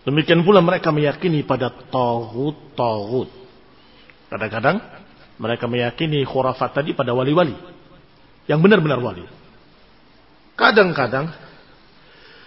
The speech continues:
<coughs> Alhamdulillah, pada orang yang sama sekali bukan wali,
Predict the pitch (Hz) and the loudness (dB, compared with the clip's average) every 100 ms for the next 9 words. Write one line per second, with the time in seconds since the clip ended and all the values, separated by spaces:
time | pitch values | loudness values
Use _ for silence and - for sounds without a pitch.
0 | - - - - - - - - 311 - | -20 -20 -20 -20 -20 -20 -6 6 6 6
1 | - 165 - - - - - - - - | 2 -4 -8 -20 -20 -20 -20 -20 -20 -20
2 | - - - 117 101 90 87 80 - - | -20 -20 -10 -8 -8 -12 -14 -18 -20 -20
3 | _ _ _ _ _ _ - - 214 233 | _ _ _ _ _ _ -6 2 4 6
4 | 226 240 247 233 226 240 233 - 233 262 | 6 4 2 -2 0 0 0 -4 -4 -2
5 | 180 180 175 190 143 170 | 0 0 0 -2 -4 -4